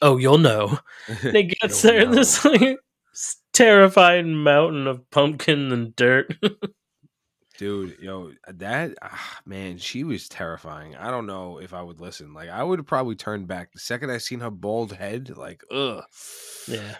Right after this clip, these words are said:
Speaker 2: No, no, no, no, no. She's fucking scary. And so he digs the grave. He, uh, I don't know why. He, he starts off, like, with the shovel like a normal person. And then he
Speaker 1: <laughs>
Speaker 2: starts
Speaker 1: Takes, like,
Speaker 2: using his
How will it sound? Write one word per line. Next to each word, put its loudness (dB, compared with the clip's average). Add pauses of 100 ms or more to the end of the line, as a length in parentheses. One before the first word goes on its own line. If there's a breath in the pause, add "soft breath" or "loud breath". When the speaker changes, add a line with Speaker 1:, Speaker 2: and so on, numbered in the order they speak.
(180)
Speaker 2:
No, -14
no, -16
no, -16
no, -10
no. -6
She's -8
fucking -16
scary. -14
And -16 (120)
so -4 (240)
he -16
digs -4
the -6
grave. -8 (640)
He, -10
uh, -10 (360)
I -14
don't -10
know -8
why. -8
He, -18
he -18
starts -6
off, -6
like, -12
with -10
the -14
shovel -8
like -14
a -14
normal -8
person. -14 (300)
And -14
then -4
he -8
Speaker 1:
<laughs> -10
Speaker 2:
starts -6
Speaker 1:
Takes, -4
like, 4
Speaker 2:
using 2
his 8